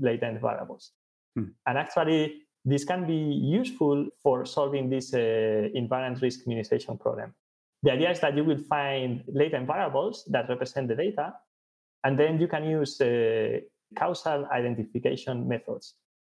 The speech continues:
Speaker 1: to choose those latent variables that are actually predictive of the target property. So in the case of the images and the, of camels and cows, you could think of, uh, fitting a,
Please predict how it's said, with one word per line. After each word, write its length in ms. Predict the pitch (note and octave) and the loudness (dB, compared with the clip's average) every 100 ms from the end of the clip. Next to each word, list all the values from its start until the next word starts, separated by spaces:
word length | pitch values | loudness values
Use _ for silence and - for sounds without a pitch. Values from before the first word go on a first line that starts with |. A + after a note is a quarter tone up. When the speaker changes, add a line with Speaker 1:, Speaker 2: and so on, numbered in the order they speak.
| - | -2
Speaker 1:
to 380 | D3 B2+ A#2 - - _ - | 2 4 2 -2 -10 _ -2
choose 360 | - F#3+ C#3 | 4 4 4
those 280 | D#3 G#3 G#3+ | 4 2 2
latent 320 | G#3 G#3 D#3 | 2 2 0
variables 600 | F3+ F#3 C3 B2 - - - _ _ _ - | 0 0 0 -2 -2 -8 -18 _ _ _ 0
that 140 | C3 | 2
are 80 | C#3 | 0
actually 520 | C#3+ - D3 C#3 C3 B2+ | -2 -2 0 2 0 -2
predictive 520 | - B2+ D3 D3 A#2 - _ _ | -2 -2 -2 -2 -4 -4 _ _
of 180 | A#2+ - | -4 -2
the 600 | A2+ A2 A2 G#2+ G#2+ G#2 A#2+ | 0 2 2 2 2 0 0
target 380 | A2+ A2+ - | -2 -2 -4
property. 380 | - A2 - - - | -2 -2 -4 -10 -16
So 140 | - C3+ | 2 2
in 120 | B2+ | 4
the 80 | A#2 | 2
case 220 | C#3+ C#3+ | 0 0
of 120 | E3+ | 0
the 280 | D#3 C#3 C#3 C#3+ | 2 2 2 0
images 560 | D3+ C#3 C3+ B2 - C3 | -2 -2 -2 -2 -6 -6
and 140 | A#2 | 0
the, 380 | A#2 A2 G#2+ G#2+ _ _ _ | 2 2 0 -6 _ _ _
of 160 | - - | -4 0
camels 340 | C#3+ D3 C3+ A#2+ | 0 0 0 -2
and 160 | A2 | 0
cows, 400 | D#3+ D3+ D#3+ - | 2 2 0 0
you 100 | C3+ | 0
could 200 | C3 B2+ B2+ - - | 0 -2 -4 -4 -2
think 180 | C#3 | 0
of, 140 | B2+ B2 | 0 0
uh, 580 | A2+ A2+ A2 G#2+ G#2+ G#2+ - | 0 2 2 2 0 0 -2
fitting 240 | C3 B2+ | 0 0
a, 320 | A#2+ A#2 A2+ | 0 -2 -6